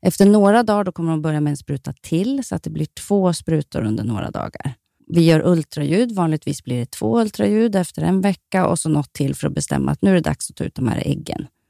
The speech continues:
Och vanligtvis tar man ut sprutor i åtta till tolv dagar. Sen får man ta en ägglossningsspruta och så tar vi ut äggen.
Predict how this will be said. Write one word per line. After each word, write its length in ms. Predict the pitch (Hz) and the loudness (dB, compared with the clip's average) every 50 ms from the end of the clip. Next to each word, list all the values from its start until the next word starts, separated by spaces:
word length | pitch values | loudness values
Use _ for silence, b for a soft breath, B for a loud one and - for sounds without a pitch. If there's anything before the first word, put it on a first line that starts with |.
| _ _ - | _ _ -6
Och 120 | - 160 175 | -4 2 4
vanligtvis 680 | 185 175 175 170 175 175 - 196 214 214 202 - - _ | 6 6 6 6 4 2 2 2 2 2 2 0 -6 _
tar 100 | - 180 | -2 0
man 200 | 165 156 151 151 | 2 2 2 2
ut 180 | 143 - - - _ _ _ _ _ _ _ - | 2 0 -6 -14 _ _ _ _ _ _ _ -10
sprutor 440 | - - 175 160 147 _ - 139 | -2 2 2 2 2 _ -2 -2
i 120 | 135 131 - | -2 -2 -2
åtta 300 | - 139 - - - - | -4 -6 -8 -8 -8 -8
till 100 | - - | -8 -6
tolv 220 | - - - - - | -6 -6 -6 -4 -6
dagar. 240 | - - - 120 - _ _ _ _ _ _ - | -6 -6 -8 -10 -12 _ _ _ _ _ _ -8
Sen 260 | - - 196 202 180 | 2 4 4 4 4
får 80 | 165 170 | 4 2
man 140 | 160 151 - | 2 2 2
ta 80 | 143 | 0
en 120 | 139 139 - - | -2 -2 -2 0
ägglossningsspruta 1000 | 165 160 139 135 131 131 123 - - - - - - 135 165 160 _ - 277 339 _ _ _ _ _ _ _ _ _ - | -2 -2 -2 -2 -6 -6 -6 -6 -8 -8 -8 -6 -4 -4 -4 -4 _ 0 0 0 _ _ _ _ _ _ _ _ _ -2
och 120 | 190 180 - | -2 -2 0
så 120 | - 123 | -2 -4
tar 120 | - - - | -2 -2 -4
vi 100 | - - | -4 -4
ut 140 | - - - | -6 -4 -8
äggen. 300 | - - - - - | -8 -8 -10 -16 -18